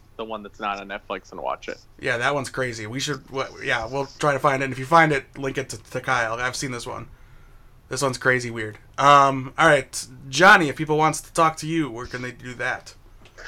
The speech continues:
Speaker 1: Uh, you can find me on Twitter at Johnny Wellens. Also, you can find me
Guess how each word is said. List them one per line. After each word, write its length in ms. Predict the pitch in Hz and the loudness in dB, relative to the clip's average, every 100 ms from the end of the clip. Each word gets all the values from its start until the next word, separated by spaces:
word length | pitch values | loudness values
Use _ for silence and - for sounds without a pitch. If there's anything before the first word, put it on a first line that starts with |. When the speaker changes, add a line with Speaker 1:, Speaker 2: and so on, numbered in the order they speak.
| - - - | -12 -8 -2
Speaker 1:
Uh, 260 | 143 143 139 | 0 2 2
you 120 | 135 | 0
can 180 | 151 127 | -2 -6
find 520 | - 143 143 135 127 | -2 0 0 -2 -8
me 760 | 135 135 131 127 123 123 120 - 135 | -10 -10 -10 -8 -10 -10 -12 -14 -8
on 320 | 131 127 110 | -6 -6 -10
Twitter 500 | - 143 196 214 - _ - | -8 -6 -4 -6 -12 _ -8
at 300 | 131 - 131 | -8 -8 -10
Johnny 320 | 131 123 117 | -4 -4 -4
Wellens. 420 | 110 120 151 220 - - - - - - 131 | -2 -2 -4 -10 -20 -20 -20 -20 -20 -8 -2
Also, 420 | 135 131 - 127 | -2 -2 -6 -6
you 220 | 123 120 | -8 -14
can 140 | 117 | -18
find 320 | 113 131 123 120 | -10 -8 -8 -10
me 420 | 120 117 117 | -12 -12 -12